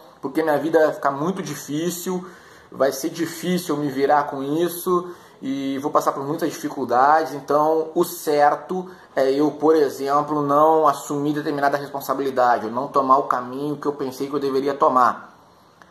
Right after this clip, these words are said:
O que que é o certo? Como que nós vamos saber o que é o certo no momento de decisão? O certo pra nós, normalmente o certo pra nós é aquilo que é cômodo.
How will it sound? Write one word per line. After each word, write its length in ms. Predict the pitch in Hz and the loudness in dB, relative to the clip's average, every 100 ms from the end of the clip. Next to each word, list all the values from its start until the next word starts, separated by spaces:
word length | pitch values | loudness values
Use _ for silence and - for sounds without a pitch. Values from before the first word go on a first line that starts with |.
| _ _ - - _ _ _ _ _ _ - | _ _ -20 -20 _ _ _ _ _ _ -16
O 60 | |
que 100 | - | -10
que 100 | 202 | 0
é 20 | |
o 100 | 190 | 0
certo? 640 | - - 131 107 98 - 98 - _ _ _ _ _ _ _ _ _ - _ _ - - _ - | 0 -2 0 0 -2 -10 -18 -20 _ _ _ _ _ _ _ _ _ -20 _ _ -20 -20 _ 0
Como 240 | 185 208 | 0 0
que 60 | 190 | 0
nós 100 | 170 | 0
vamos 160 | 180 | 0
saber 160 | 165 170 | -2 0
o 60 | |
que 120 | 175 196 | 0 2
é 40 | |
o 80 | 214 | 2
certo 760 | 208 - 147 131 131 - 113 - - - - - | 0 0 4 2 0 -12 -16 -18 -20 -20 -20 -4
no 120 | 147 | -2
momento 360 | 147 143 143 135 | 2 0 -2 -6
de 80 | 127 | -4
decisão? 680 | 127 131 110 113 104 87 - - - - | -4 -4 -2 0 0 -2 -12 -20 -20 -16
O 60 | - | -14
certo 480 | - 151 160 175 196 | -10 0 0 0 -2
pra 220 | 185 196 | 0 0
nós, 580 | 143 147 147 147 - - - - - | 2 4 4 2 -14 -20 -20 -20 -16
normalmente 580 | 120 147 139 147 160 160 | -6 -4 -4 -6 -8 -10
o 180 | - | -8
certo 340 | - 151 156 - | -6 0 0 0
pra 100 | 143 | 0
nós 240 | 143 143 | 0 -2
é 40 | 151 | -2
aquilo 200 | 156 156 | -4 -2
que 100 | 180 | -4
é 60 | |
cômodo. 720 | - - 151 156 131 98 92 | -4 2 4 4 2 -6 -10